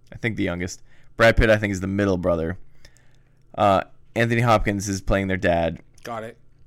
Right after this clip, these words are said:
Speaker 1: Uh, and then the youngest brother is just like, "I'm gonna go join World War One."
Speaker 2: He's gonna go join World War One.
Speaker 1: Yeah.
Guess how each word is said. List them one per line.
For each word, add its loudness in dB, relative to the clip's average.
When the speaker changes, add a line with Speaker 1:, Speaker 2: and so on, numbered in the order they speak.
Speaker 1:
Uh, 6
and -2
then 2
the -2
youngest 2
brother 4
is -2
just -6
like, -2
"I'm -4
gonna -4
go -2
join -4
World -2
War -2
One." -6
Speaker 2:
He's -14
gonna -8
go -6
join -8
World -6
War -10
One. -18
Speaker 1:
Yeah. 2